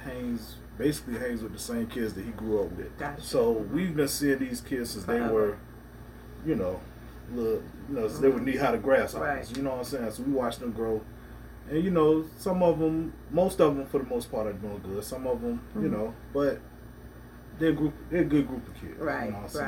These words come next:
Speaker 2: right.
Speaker 1: Let my daughter tell it, you know, she kinda grew up, you know, the way I did. So she like, "Oh, man, he hang with a bunch of nerds,"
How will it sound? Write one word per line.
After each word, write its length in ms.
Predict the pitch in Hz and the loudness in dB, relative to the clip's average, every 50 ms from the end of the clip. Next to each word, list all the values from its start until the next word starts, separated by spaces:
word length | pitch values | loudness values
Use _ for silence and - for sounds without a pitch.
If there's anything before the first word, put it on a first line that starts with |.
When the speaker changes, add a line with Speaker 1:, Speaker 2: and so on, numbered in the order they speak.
| - 107 | -2 -2
Speaker 2:
right. 80 | 107 120 | 0 0
Speaker 1:
Let 140 | 135 123 120 | 0 0 0
my 100 | 123 120 | -2 -2
daughter 260 | 117 135 127 120 120 | 0 0 0 0 -2
tell 280 | 120 - 127 120 117 | -2 0 0 0 0
it, 40 | 117 110 | 0 -2
you 120 | 120 120 | -2 -4
know, 180 | 104 101 101 104 - - - - - - - - - - | -4 -4 -6 -8 -10 -14 -16 -16 -16 -16 -16 -16 -14 -10
she 100 | - 135 | -8 -6
kinda 240 | 123 117 101 101 98 | -6 -4 -6 -6 -6
grew 280 | 98 110 113 110 107 110 | -6 -4 -2 -2 -2 -2
up, 40 | - - - - - 131 | -4 -8 -14 -14 -6 -4
you 60 | 139 | -4
know, 200 | 117 92 98 104 - - - 113 | -2 -2 -4 -6 -8 -10 -8 0
the 60 | 120 | 2
way 100 | 123 131 | 6 8
I 120 | 147 151 151 | 8 8 6
did. 300 | 143 107 104 107 107 95 | 6 2 2 2 2 0
So 140 | - 110 98 | -2 -6 -10
she 140 | - 175 160 | -8 -6 -4
like, 160 | 131 107 123 | -4 -4 -4
"Oh, 140 | 127 117 - - - | -6 -6 -8 -8 -6
man, 100 | 107 208 | -6 -6
he 40 | 104 | -6
hang 100 | 107 107 | -6 -6
with 80 | 101 101 | -8 -8
a 40 | 101 | -6
bunch 220 | 113 117 - - | -6 -6 -6 -8
of 60 | 90 92 | -8 -4
nerds," 360 | 110 131 139 123 120 107 | -2 0 0 0 0 -4